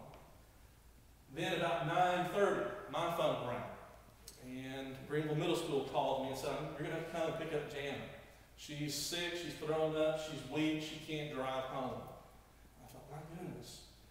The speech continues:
isn't it something how the world just seems to change instantly?"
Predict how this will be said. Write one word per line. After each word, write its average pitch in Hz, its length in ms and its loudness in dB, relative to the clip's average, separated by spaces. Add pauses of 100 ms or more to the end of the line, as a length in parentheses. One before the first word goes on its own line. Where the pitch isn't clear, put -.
(120)
isn't 175 280 0
it - 220 -4
something 175 380 2
how 143 160 -2
the 127 220 -2
world 175 360 2
just 143 180 -2
seems 165 220 -6
to 165 120 -10
change - 840 -4 (800)
instantly?" 120 560 0